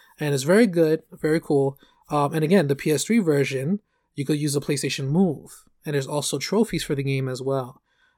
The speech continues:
And you get to play in H D as to where the Wii version, you know, again,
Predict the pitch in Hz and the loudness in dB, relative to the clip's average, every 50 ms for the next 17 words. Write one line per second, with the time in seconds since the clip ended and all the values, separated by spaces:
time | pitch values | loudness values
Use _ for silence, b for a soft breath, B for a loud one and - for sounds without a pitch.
0 | _ - 156 147 143 143 139 135 127 127 - _ _ _ _ _ _ _ _ _ | _ -4 -2 0 0 0 -2 -2 -4 -8 -12 _ _ _ _ _ _ _ _ _
1 | - 143 143 135 - - 165 147 147 151 156 147 - - 196 185 160 139 160 151 | -8 -6 -4 -4 0 0 2 2 2 0 -2 -2 -2 -2 0 0 0 0 -2 -4
2 | 143 139 - - - 147 139 135 131 147 143 139 135 131 127 - - 131 147 196 | -4 -4 -4 -4 -2 0 0 0 2 2 2 2 0 -2 -4 -6 -6 -4 0 0
3 | 214 196 151 147 147 147 131 147 143 147 147 147 143 139 127 127 - - 151 139 | 0 2 2 2 0 0 0 -2 -4 -4 -4 -6 -6 -6 -6 -8 -8 -6 -4 -4
4 | 147 139 127 120 | -2 -4 -4 -6